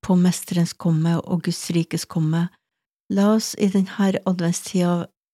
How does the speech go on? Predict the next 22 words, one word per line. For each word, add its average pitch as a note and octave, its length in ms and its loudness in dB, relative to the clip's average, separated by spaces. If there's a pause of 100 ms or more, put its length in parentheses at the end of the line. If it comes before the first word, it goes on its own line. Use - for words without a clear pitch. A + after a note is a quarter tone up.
(180)
være F3+ 600 0
lydhøre, F3+ 760 0 (420)
så - 180 0
vi F#3 100 2
kan G3 260 2
lytte F#3 520 -2
etter A3 240 0
lyden E3 400 2
av E3 220 0
hans E3 180 -4
trinn. E3+ 360 -2 (880)
For F#3+ 160 0
ett - 260 -4
er B3 60 2
sikkert, - 720 -2 (200)
at - 160 -14
han F#3+ 160 4
er G3 120 4
nærmere F#3 800 2
nå F#3+ 520 2
i G3+ 80 2
dag F3+ 520 -2